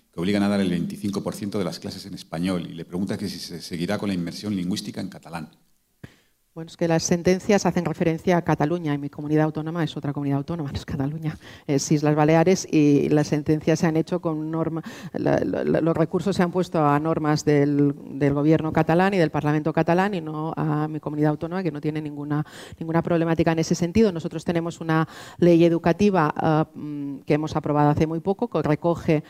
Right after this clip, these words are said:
Speaker 2: nuestro sistema educativo que siempre ha tenido una, una tranquilidad absoluta en el desarrollo de, de, del, del, tanto del fondo educativo como del tema lingüístico,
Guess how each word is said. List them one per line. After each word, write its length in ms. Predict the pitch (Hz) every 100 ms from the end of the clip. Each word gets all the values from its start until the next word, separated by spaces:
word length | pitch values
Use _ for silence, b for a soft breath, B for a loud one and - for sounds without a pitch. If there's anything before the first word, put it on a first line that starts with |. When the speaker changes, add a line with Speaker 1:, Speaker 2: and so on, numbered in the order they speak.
| B B
Speaker 2:
nuestro 320 | 175 - 165
sistema 520 | - 156 - 170 165
educativo 560 | 156 160 165 180 202 240
que 100 | 165
siempre 280 | - 160 156
ha 60 |
tenido 540 | 151 160 165 156 151 143
una, 600 | - 151 147 143 143 - - 151 156 - 165 - - -
una 400 | - 160 156 151 - -
tranquilidad 540 | - 160 156 165 165 170
absoluta 640 | 170 - 175 175 175 160 B B 165
en 140 | 170
el 100 | 160
desarrollo 800 | 165 - 160 160 180 185 190 - 165
de, 460 | 160 156 151 147
de, 500 | 156 156 151 147 147 135
del, 600 | 139 147 143 143 139 -
del, 360 | 143 139 139 -
tanto 260 | 135 139 135
del 140 | 135
fondo 200 | - 156
educativo 400 | 156 160 165 180
como 180 | 180 160
del 200 | 151 147
tema 220 | 170 160
lingüístico, 800 | 156 160 160 180 - 190 - 233